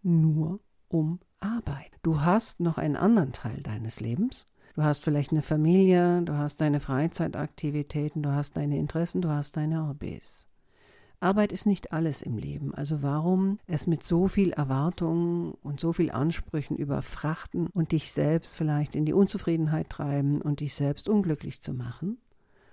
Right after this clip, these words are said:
oder selbst unglücklich machen, ist einfach mal mein Denkanstoß an dich.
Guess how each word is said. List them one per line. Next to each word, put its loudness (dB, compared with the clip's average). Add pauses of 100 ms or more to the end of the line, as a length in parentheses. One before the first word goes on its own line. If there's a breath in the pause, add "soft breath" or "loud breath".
oder -4
selbst -8
unglücklich -2
machen, -4 (1300 soft breath)
ist 0
einfach 4
mal 4
mein 6
Denkanstoß -2
an 0
dich. -8